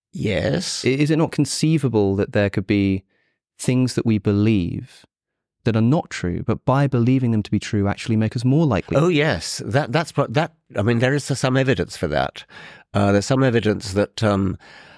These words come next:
Speaker 1: uh, having a somewhat inflated b-,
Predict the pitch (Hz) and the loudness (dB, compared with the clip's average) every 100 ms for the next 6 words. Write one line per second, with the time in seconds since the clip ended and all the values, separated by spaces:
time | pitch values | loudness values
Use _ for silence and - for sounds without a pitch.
0 | - _ 101 101 95 - 104 113 113 110 | -20 _ -2 2 0 0 0 2 2 0
1 | - 131 127 110 110 101 - 123 - 107 | 0 0 2 2 0 0 2 0 2 -2
2 | 95 - | -2 -14